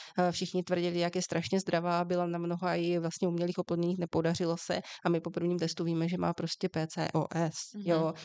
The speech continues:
Speaker 1: A
Speaker 2: mhm.
Speaker 1: prostě tady krásně můžeme cílit, protože víme, jak s tím pracovat, jo. Já věřím tomu, že to půjde. Takže jakoby, eh, proč nemůžou otěhotnět? Tam ten, těch faktorů může být celá řada. Buď to je tam fakt nějaká porucha menstruačního cyklu, kdy ta žena vůbec neovuluje.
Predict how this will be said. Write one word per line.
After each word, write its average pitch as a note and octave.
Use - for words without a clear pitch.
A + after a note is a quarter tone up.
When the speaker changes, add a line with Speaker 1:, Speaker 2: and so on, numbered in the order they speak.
Speaker 1:
A F3+
Speaker 2:
mhm. F#3
Speaker 1:
prostě F3+
tady G#3+
krásně G3
můžeme F3+
cílit, G3
protože F3
víme, F3+
jak F#3
s -
tím F#3+
pracovat, F#3
jo. E3
Já E3+
věřím F#3
tomu, F#3+
že G3
to G3
půjde. G#3+
Takže G3
jakoby, G3
eh, G3
proč A3
nemůžou G3+
otěhotnět? G3+
Tam F3
ten, G3
těch -
faktorů G3+
může G3+
být G3+
celá G3
řada. F#3+
Buď E3+
to G#3
je G#3
tam G#3
fakt -
nějaká G3+
porucha G3
menstruačního G3+
cyklu, F#3+
kdy F#3+
ta G3+
žena G3+
vůbec G3
neovuluje. F3